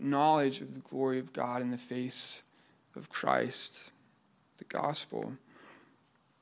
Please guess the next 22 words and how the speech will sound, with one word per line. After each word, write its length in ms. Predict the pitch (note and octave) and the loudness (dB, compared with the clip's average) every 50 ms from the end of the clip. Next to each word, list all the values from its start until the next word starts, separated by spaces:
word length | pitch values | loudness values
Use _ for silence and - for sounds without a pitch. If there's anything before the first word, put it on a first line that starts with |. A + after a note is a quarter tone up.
| - _ _ _ _ _ _ _ _ _ _ _ _ _ _ _ _ _ _ _ _ _ _ _ _ _ _ _ _ _ _ _ _ _ _ _ _ _ _ _ _ _ _ _ _ _ - - | -20 _ _ _ _ _ _ _ _ _ _ _ _ _ _ _ _ _ _ _ _ _ _ _ _ _ _ _ _ _ _ _ _ _ _ _ _ _ _ _ _ _ _ _ _ _ -4 2
And 140 | D#3+ D#3 D3+ | 4 4 6
so, 400 | C#3+ D#3+ D#3 D3+ D3 D3 D3 C#3+ | 8 8 10 10 10 10 8 6
and 220 | C#3+ C#3 C#3+ D#3 - - _ _ _ _ _ _ _ _ _ _ _ _ - - - - - D#3 | 6 4 0 -4 -10 -14 _ _ _ _ _ _ _ _ _ _ _ _ -20 -20 -18 -6 -2 4
so 100 | E3 F#3 | 8 10
there's 200 | F#3 F3+ F3 E3+ | 10 10 12 12
all 200 | F3+ F3+ F#3+ G3 | 12 12 12 10
of 140 | F3+ D#3 D3 | 8 6 6
that, 360 | C#3 C3 A2+ A2 C3 - - - _ - | 4 4 4 4 2 -2 -4 -14 _ -4
all 240 | C#3 C#3+ D3 D3+ D3+ | 0 2 2 4 2
of, 300 | C#3+ C3+ C3 - - - - - - - - C#3+ | 2 -2 -6 -10 -12 -14 -12 -10 -10 -8 -4 4
all 180 | E3 F3 F3+ | 6 8 8
of 140 | F3 D#3+ D3+ | 8 6 4
those 240 | D#3 D#3 D3+ D3 D3+ | 4 4 4 6 6
reasons 340 | D3+ D3+ D3 D3 D3+ D3 C#3+ | 6 6 8 6 6 6 4
as 140 | C#3 - | 2 0
to 120 | - - C#3+ | 0 0 2
why 540 | C#3+ D#3 D#3+ E3+ E3+ E3+ E3 E3 D#3+ D#3 D3+ - - - - - - - - - - - - | 8 10 12 12 12 12 12 10 10 8 4 0 -8 -18 -20 -20 -20 -20 -20 -20 -20 -12 0
they 140 | - C#3 D3 | 6 6 8
should 260 | C#3+ - - - F#3+ | 8 8 8 8 10
have 140 | F#3 F3+ E3+ | 10 10 10
known 260 | E3+ E3+ E3+ E3+ E3 | 10 12 12 12 10
better. 600 | D#3 D#3 D3+ D3+ D3+ D3+ D3+ D#3 D#3+ D#3 D#3+ - | 10 10 10 10 12 12 12 12 10 8 6 0